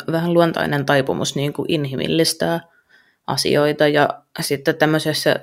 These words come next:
tekoälyssä on ehkä, niinku, hyödynnetty sitä ihan aktiivisesti, niinku, tavallaan tämän brändäyksessä, että jos miettii tätä koko tekoälytermiä, niin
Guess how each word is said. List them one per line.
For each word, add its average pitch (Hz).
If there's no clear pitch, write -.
tekoälyssä 151
on 165
ehkä, 151
niinku, 190
hyödynnetty 147
sitä -
ihan 147
aktiivisesti, 143
niinku, 135
tavallaan 135
tämän 139
brändäyksessä, 143
että 143
jos 143
miettii 156
tätä 147
koko 151
tekoälytermiä, 147
niin 131